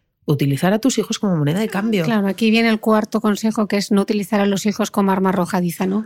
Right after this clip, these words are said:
Speaker 2: ¿Qué
Speaker 1: ¿Qué
Speaker 2: pasa?
Speaker 1: qué, qué pasa? Que a mí me, me, yo en la consulta me han llamado ya de varios juicios para testificar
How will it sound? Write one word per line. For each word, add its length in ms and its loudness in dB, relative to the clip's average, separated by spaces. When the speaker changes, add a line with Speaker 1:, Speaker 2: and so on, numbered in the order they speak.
Speaker 2:
¿Qué 100 2
Speaker 1:
¿Qué 80 2
Speaker 2:
pasa? 380 -2
Speaker 1:
qué, 200 -4
qué 120 -6
pasa? 600 -2
Que 100 -2
a 60 -2
mí 180 -4
me, 300 -4
me, 340 2
yo 160 -2
en 80 2
la 120 2
consulta 580 0
me 120 2
han 80 2
llamado 300 2
ya 220 0
de 80 -4
varios 380 -4
juicios 800 -4
para 200 -2
testificar 880 -8